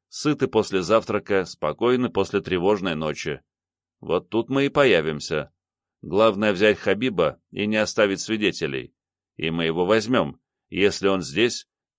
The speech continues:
и утром из аула не выйдет пара сотен головорезов, что маловероятно. Так что не нервничай, поспи часок».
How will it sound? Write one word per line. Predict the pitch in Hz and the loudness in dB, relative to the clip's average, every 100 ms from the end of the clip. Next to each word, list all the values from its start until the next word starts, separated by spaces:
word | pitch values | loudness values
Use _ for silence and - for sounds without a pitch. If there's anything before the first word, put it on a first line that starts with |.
| _ | _
и | 82 | -4
утром | 82 120 120 123 | -2 -2 0 0
из | - 98 87 | 0 -2 2
аула | 92 101 95 | 2 2 2
не | 92 90 | 2 0
выйдет | 85 98 85 87 | -2 -2 -4 -6
пара | - 90 87 | 0 2 2
сотен | 85 95 87 87 | 2 0 0 -4
головорезов, | 80 82 78 78 85 104 113 98 - _ _ | -2 0 2 0 0 2 0 0 -8 _ _
что | - - 98 | -20 -4 -2
маловероятно. | 92 87 85 85 98 107 87 - 69 - _ _ _ _ _ | 0 2 2 2 2 2 0 -2 -10 -12 _ _ _ _ _
Так | 78 101 | 0 0
что | - 113 | 0 0
не | 120 | 0
нервничай, | 127 117 78 76 - 76 | 2 2 0 -6 -8 -4
поспи | 95 110 - 110 | 0 0 -2 -4
часок». | 98 92 80 - | -4 -2 -2 -2